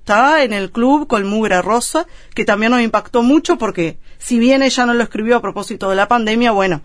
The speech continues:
lo que relata ahí es como bastante, este, conmovedor y eso, y además leerlo, ¿no? Ahí en ese tiempo, ahora lo podríamos, este,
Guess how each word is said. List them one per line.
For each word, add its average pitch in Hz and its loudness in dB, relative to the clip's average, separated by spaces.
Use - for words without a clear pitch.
lo 180 -2
que 180 0
relata 180 0
ahí 190 0
es 220 -2
como 156 -6
bastante, 190 -2
este, 175 -4
conmovedor 208 2
y 226 2
eso, 226 0
y 269 4
además 226 0
leerlo, 214 2
¿no? 202 -2
Ahí 202 -2
en 190 -4
ese 180 -6
tiempo, 220 -4
ahora 180 0
lo 175 0
podríamos, 170 -2
este, 170 -10